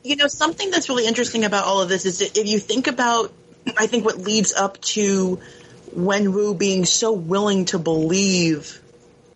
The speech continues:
that this is his wife, you think about how when he met her and they fell in love, they each gave up something very big. She gave up her connection to Ta Lo.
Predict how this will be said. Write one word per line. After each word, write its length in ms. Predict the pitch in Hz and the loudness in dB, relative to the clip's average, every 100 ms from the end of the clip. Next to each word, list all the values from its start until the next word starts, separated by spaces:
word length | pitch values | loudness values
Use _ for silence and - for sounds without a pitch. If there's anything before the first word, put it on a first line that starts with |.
| _ 165 | _ 0
that 240 | 170 156 | 0 2
this 200 | 180 175 | 0 0
is 140 | 170 - | -2 2
his 220 | 147 156 | 0 2
wife, 920 | 190 233 165 139 139 - - - - | 2 2 4 2 0 -10 -20 -18 -4
you 160 | 202 220 | -2 0
think 280 | 254 277 | 0 0
about 260 | 294 240 233 | 0 0 0
how 460 | 202 208 196 180 - | 0 0 2 -2 -6
when 260 | 185 190 190 | -2 0 2
he 160 | 233 | 2
met 260 | 262 277 262 | 2 2 0
her 380 | 185 175 165 165 | 0 2 2 2
and 160 | 160 | -2
they 100 | 160 | -4
fell 320 | 160 - 202 240 | -4 -2 0 0
in 180 | 233 | 0
love, 380 | 202 160 156 156 - - - | 2 2 2 0 -6 -18 -8
they 260 | 165 233 - - | -2 -2 -2 -8
each 380 | 285 330 - | -4 0 0
gave 280 | 233 247 220 | 2 2 2
up 160 | 214 208 | 0 -2
something 440 | - 202 190 202 | -4 -2 0 0
very 380 | 165 175 170 180 | 0 2 2 0
big. 400 | 147 175 143 123 | 0 0 0 0
She 340 | - - 262 247 | 2 2 2 0
gave 300 | 277 247 208 | 0 2 2
up 240 | 202 - | 0 -2
her 200 | - 190 | -4 -4
connection 760 | - 180 165 170 - - 202 190 | -2 0 2 2 2 2 2 2
to 120 | - | 0
Ta 260 | - 170 185 | -2 0 0
Lo. 400 | 170 147 151 | 2 2 4